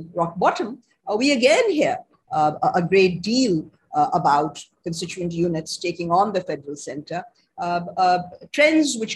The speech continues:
can only, uh, hurt Pakistan, uh, seriously and,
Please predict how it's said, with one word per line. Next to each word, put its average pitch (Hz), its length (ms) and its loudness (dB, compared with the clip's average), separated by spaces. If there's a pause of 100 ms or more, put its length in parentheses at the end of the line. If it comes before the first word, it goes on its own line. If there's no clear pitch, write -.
can 202 100 0 (100)
only, 208 280 0 (320)
uh, 160 180 4
hurt 175 180 2 (140)
Pakistan, 156 500 -6 (340)
uh, 147 120 -4 (180)
seriously 180 540 -2
and, 156 80 -6